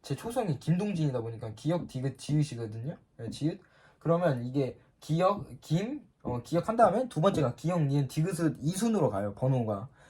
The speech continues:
요즘, 예전에 막 키순으로도 했었는데 나 어차피 키순으로 해도 꼴찌고요. 어쨌거나 초성적으로 가잖아요, 초성으로. 그럼 나는 일 번에서 삼 번을 벗어난 적이 없어요. 예. 학교를 다니면서 번호를 초등학교 때부터 고등학교 때까지 일 번에서 삼 번을 벗어난 적이 없어요.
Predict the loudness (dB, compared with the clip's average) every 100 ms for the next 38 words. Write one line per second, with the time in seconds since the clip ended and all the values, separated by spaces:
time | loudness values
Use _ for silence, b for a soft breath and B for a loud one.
0 | b 0 2 2 2 2 2 2 0 0
1 | -4 -2 -2 0 -2 -2 -2 2 2 4
2 | 6 6 4 -2 0 2 2 4 4 4
3 | 0 0 0 -2 -4 -10 b b -4 0
4 | 0 0 -2 0 0 2 2 0 -2 -2
5 | -4 -4 -2 -2 -4 B B B 0 4
6 | 4 2 -2 -6 -2 2 2 2 -2 -4
7 | -2 0 0 -2 -4 2 4 4 2 -2
8 | -4 -8 -8 -10 -8 -6 -8 -4 0 2
9 | 0 0 -2 -2 -2 -4 b b b b
10 | 0 2 4 4 2 0 2 2 2 -2
11 | -2 -4 2 2 2 -6 -6 -6 -4 -2
12 | 2 2 2 2 2 2 0 0 0 0
13 | -4 -8 -16